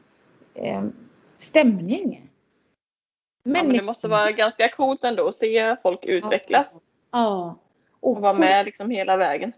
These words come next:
Speaker 1: Ja, det är så härligt, vet du. Och, och ser att simmarna som vuxna blir, får nya kompisar.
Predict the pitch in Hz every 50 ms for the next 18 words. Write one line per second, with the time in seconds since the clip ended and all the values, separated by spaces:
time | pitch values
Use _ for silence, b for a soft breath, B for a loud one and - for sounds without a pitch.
0 | _ _ - 254 247 226 220 214 226 - 233 247 233 196 - 226 214 226 220 208
1 | 196 165 170 170 - 196 175 - - - - - _ _ _ _ _ _ _ -
2 | 240 240 233 - 226 240 240 - - 302 262 233 233 - - - - 135 - -
3 | - - - - - _ _ _ _ _ _ _ _ _ _ _ _ _ _ _
4 | _ _ _ _ _ _ _ - - 320 302 277 247 226 214 208 208 202 202 208
5 | 214 214 214 214 214 - _ _ _ _ _ _ _ _ _ _ - - 247 240
6 | 233 262 302 - - - - - 190 196 202 196 196 240 254 233 226 214 214 -
7 | - - 240 262 247 254 254 233 208 208 - 233 220 190 170 - - 180 170 -
8 | 233 262 262 - -